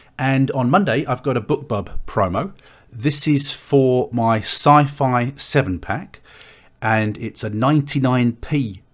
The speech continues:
promo. I'm not giving this away for free 'cause there are seven books in there.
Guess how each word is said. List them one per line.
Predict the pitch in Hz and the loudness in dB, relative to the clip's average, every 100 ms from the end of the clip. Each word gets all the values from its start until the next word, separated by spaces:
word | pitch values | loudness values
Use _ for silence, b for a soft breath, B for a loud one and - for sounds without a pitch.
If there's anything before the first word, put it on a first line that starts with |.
| - | -6
promo. | 107 87 85 | -4 -2 -2
I'm | 101 | -2
not | 120 | -2
giving | 123 117 | -4 -4
this | 110 | -4
away | 107 104 | -2 -4
for | 92 | -4
free | - 113 95 | -6 -4 -4
'cause | - - | -6 -6
there | 101 | -6
are | 92 | -4
seven | 127 - 98 92 _ | -4 -6 -10 -14 _
books | 120 - - 98 | -8 -8 -8 -10
in | 80 | -10
there. | 78 82 | -12 -12